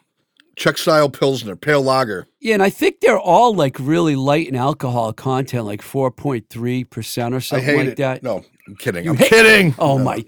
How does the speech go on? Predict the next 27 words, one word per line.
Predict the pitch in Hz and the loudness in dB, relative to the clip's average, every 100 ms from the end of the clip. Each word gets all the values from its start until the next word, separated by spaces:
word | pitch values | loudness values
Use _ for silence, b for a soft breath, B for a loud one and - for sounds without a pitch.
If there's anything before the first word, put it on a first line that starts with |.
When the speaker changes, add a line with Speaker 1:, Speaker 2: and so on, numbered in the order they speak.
| - | -8
Speaker 2:
God. | 107 | -4
Speaker 1:
no. | 104 87 | -4 -2
Speaker 2:
He | 175 | 2
didn't | 175 156 | 6 4
say | - - 127 113 | 2 0 0 0
that. | 101 120 | -2 4
Speaker 1:
I | |
didn't | 170 214 | 6 6
say | 190 202 196 | 6 6 8
that. | 160 123 | 6 6
That | 165 | 6
wasn't | 185 185 170 165 | 6 4 4 4
me. | 151 | 2
Speaker 2:
You | 110 185 | 2 2
Speaker 1:
That | 147 | 4
was | 160 | 6
Speaker 2:
love | 156 | 6
Speaker 1:
Filipino. | 185 175 165 170 120 | 6 6 6 4 4
Speaker 2:
Notch | 95 | 0
beer. | 110 98 104 | -6 -6 -6
You | 151 226 | -6 0
love | 262 269 190 | 4 4 4
Notch | 180 151 127 135 | 4 4 2 0
Speaker 1:
That | |
was | 135 | 0
Speaker 2:
beer. | 123 113 | 0 0
Speaker 1:
Filipino. | 131 131 127 95 | -2 0 -2 -2